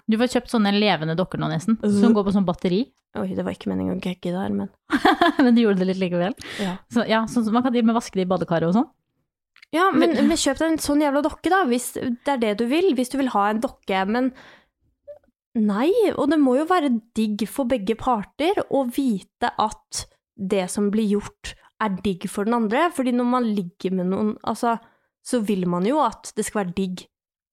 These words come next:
Speaker 2: for den man ligger med også.
Speaker 1: Ja, og så tenker jeg at det jeg sikkert hadde hatt som sånn worst case scenario-tanke, hadde jo vært at nå vil hen ikke være kjæresten min lenger, eller nå vil hen ikke være sexpartneren min lenger, eller, eh, nå vil den ikke se på meg som attraktiv lenger, men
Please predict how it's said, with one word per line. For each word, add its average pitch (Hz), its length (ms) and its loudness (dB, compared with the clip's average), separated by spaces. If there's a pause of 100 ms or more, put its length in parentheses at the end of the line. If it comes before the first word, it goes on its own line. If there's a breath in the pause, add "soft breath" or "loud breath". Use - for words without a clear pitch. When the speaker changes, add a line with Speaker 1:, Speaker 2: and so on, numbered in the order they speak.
(120)
Speaker 2:
for 196 120 0
den 180 120 0
man 185 100 0
ligger 180 180 -2
med 214 100 2
også. 285 200 -2 (540 loud breath)
Speaker 1:
Ja, 294 100 6
og 320 80 4
så 339 140 2
tenker 277 240 4
jeg 262 100 4
at - 120 -12 (160)
det 226 240 2 (180)
jeg 202 360 4
sikkert 220 300 0
hadde 196 300 0
hatt - 240 -6
som 214 220 0
sånn 196 260 0
worst 175 480 0
case 180 260 0
scenario-tanke, 165 1160 2
hadde 196 260 2
jo 196 80 4
vært - 240 -4
at - 240 0 (460)
nå 202 240 4 (100)
vil 180 180 2
hen 170 140 0
ikke 170 160 -2
være 180 140 0
kjæresten 170 280 0
min 160 140 0
lenger, 165 260 0
eller 185 220 2
nå 190 80 2
vil 170 160 2
hen 175 160 2
ikke 180 160 -2
være 180 160 0
sexpartneren 165 540 -2
min 160 120 0
lenger, 160 380 -2
eller, 180 380 0 (520 loud breath)
eh, 175 600 2
nå 208 100 2
vil 190 160 2
den 180 140 0
ikke 202 100 -2
se 185 160 -2
på 185 80 -2
meg 170 100 0
som 202 140 -4
attraktiv - 480 -4
lenger, 180 400 0
men 220 320 4